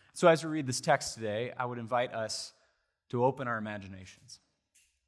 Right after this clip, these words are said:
This story, a parable, parable known as the parable of the Good Samaritan,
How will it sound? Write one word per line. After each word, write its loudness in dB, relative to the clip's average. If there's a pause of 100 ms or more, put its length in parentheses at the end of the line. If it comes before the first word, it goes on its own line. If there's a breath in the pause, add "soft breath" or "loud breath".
(320)
This 2
story, 0
a -4
parable, -2 (640)
parable 4
known -4
as -8
the -20
parable -4
of -14
the -16
Good -12
Samaritan, -10